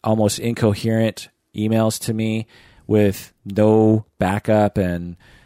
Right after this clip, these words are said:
uh, just a bunch of insults. And so I welcome listener Ben's well-written email, and it's, and I've actually learned something from it.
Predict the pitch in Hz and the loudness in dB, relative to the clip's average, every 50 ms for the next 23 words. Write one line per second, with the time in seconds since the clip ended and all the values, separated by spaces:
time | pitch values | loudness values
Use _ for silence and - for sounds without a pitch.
0 | _ _ _ _ _ - 92 90 87 85 82 95 110 107 101 - - 104 95 104 | _ _ _ _ _ -12 -8 -8 -6 -6 -6 -4 -2 -2 -2 0 0 0 0 0
1 | 101 95 - - 101 92 92 90 82 - - 101 107 113 - - 113 107 107 107 | 0 -2 -2 -2 0 0 0 -2 -4 -6 -8 -6 -6 -4 -4 0 0 2 2 2
2 | - - - - 98 92 87 - - 110 95 92 90 90 92 _ _ _ - 95 | 0 -2 -8 -10 -10 -10 -8 -6 -2 0 2 2 0 -2 -4 _ _ _ -8 -4
3 | 98 95 95 95 107 113 113 110 - 110 104 98 95 90 - _ - - 104 - | -2 0 0 2 2 2 2 2 0 -2 -2 -4 -6 -12 -16 _ -8 -6 -6 -6
4 | - 104 95 92 87 90 95 92 92 92 87 - - - _ _ _ _ _ _ | -6 -4 -4 -4 -4 -2 -4 -4 -4 -6 -8 -12 -14 -18 _ _ _ _ _ _
5 | _ _ _ _ - - 95 92 101 104 107 107 107 107 107 107 - 107 104 95 | _ _ _ _ -16 -10 -4 0 2 4 4 4 4 4 2 2 0 0 -2 -2
6 | 95 98 101 101 101 98 95 95 92 92 92 90 90 - - - - - 101 101 | -2 -4 -6 -4 -4 -2 -2 -2 -2 -2 -4 -4 -6 -8 -10 -14 -12 -8 -6 -4
7 | 98 98 98 95 104 101 - - 107 101 92 95 117 131 127 - 98 78 78 - | -2 -2 0 0 0 -2 -2 -2 -2 -2 -2 -2 -2 -4 -4 -6 -8 -8 -10 -10
8 | 78 76 - - 80 76 73 - | -16 -16 -12 -12 -12 -12 -12 -14